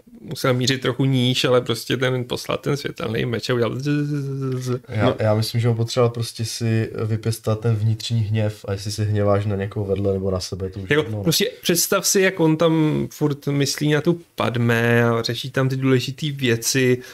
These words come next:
Speaker 1: a do toho ti tam běhají ty děti a křičej.
Speaker 3: Ne, jako jasně, chápu, že to rušilo,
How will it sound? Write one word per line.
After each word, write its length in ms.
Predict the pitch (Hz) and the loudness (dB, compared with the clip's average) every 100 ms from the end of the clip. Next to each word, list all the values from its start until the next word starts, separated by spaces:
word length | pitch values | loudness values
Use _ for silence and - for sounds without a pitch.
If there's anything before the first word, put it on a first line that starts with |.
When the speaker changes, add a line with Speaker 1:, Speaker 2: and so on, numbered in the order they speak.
| - | 0
Speaker 1:
a 80 | 131 | 0
do 80 | |
toho 140 | 131 151 | 4 4
ti 100 | 156 | 4
tam 160 | 165 | 2
běhají 320 | 151 156 147 147 | 4 4 4 2
ty 140 | 175 | 0
děti 340 | 139 127 - | 0 2 2
a 60 | 139 | 0
křičej. 560 | - - 117 135 - - _ - - - | 0 -4 -2 -4 -4 -8 _ -14 -12 -6
Speaker 3:
Ne, 100 | 147 - _ | -6 -6 _
jako 200 | 147 156 | 0 4
jasně, 280 | 143 - 113 | 4 4 2
chápu, 200 | 123 135 | 2 2
že 140 | 151 | 2
to 100 | 147 | 4
rušilo, 420 | 131 117 131 98 | 4 4 4 2